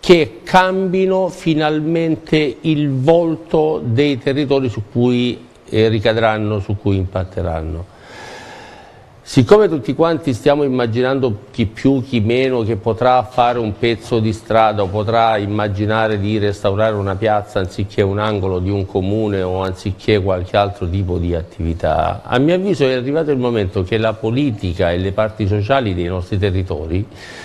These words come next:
si siedano intorno ad un tavolo, visto che poi rischiamo veramente di non vederne i frutti, e facciano delle richieste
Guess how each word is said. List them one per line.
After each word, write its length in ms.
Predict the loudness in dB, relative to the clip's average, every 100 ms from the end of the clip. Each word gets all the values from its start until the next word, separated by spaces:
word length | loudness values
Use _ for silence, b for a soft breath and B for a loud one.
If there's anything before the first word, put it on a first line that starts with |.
| B B B
si 300 | -2 4 4
siedano 560 | 4 2 2 2 0 0
intorno 400 | 0 0 0 0
ad 80 |
un 120 | -2 0
tavolo, 440 | 2 2 -2 -4
visto 300 | -4 -2 -2
che 80 | -2
poi 280 | 0 0 0
rischiamo 480 | -2 0 0 2
veramente 500 | 0 -2 -2 -4 -2
di 100 | -2
non 180 | -2 -2
vederne 500 | -2 0 0 -2 -4
i 80 | -4
frutti, 640 | -4 -6 -8 -10 -4 -4 -4 B B B B B B
e 160 | 4 4
facciano 680 | 4 2 2 0 0 0 2
delle 360 | 2 0 0
richieste 1160 | -2 -2 0 0 2 -2 -10 -2 2 4 2 -2